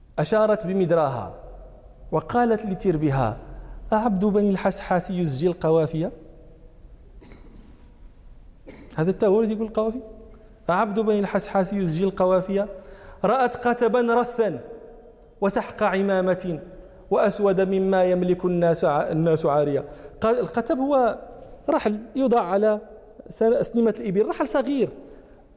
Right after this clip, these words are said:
يعني كي، كي يوضع ليركب عليه مرتحل الإبل. رثا قديم بالي، وسحق عمامة، يعني واحد العمامة بالية رثة، وأسود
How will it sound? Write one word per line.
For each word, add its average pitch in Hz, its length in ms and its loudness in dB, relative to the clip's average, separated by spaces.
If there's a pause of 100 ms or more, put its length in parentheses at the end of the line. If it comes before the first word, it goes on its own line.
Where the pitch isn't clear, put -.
(220)
يعني 240 640 -6
كي، 233 260 -6
كي 208 560 -2
يوضع 196 400 2 (420)
ليركب 214 500 0
عليه 196 400 2
مرتحل 190 460 -2
الإبل. 156 320 -4 (1120)
رثا 240 600 2 (540)
قديم 131 500 -2
بالي، 120 300 -8 (720)
وسحق 240 420 0
عمامة، 208 720 0 (320)
يعني 180 200 0
واحد 180 300 -2
العمامة 185 480 0
بالية 175 1200 2
رثة، 165 500 0 (1120)
وأسود 302 540 4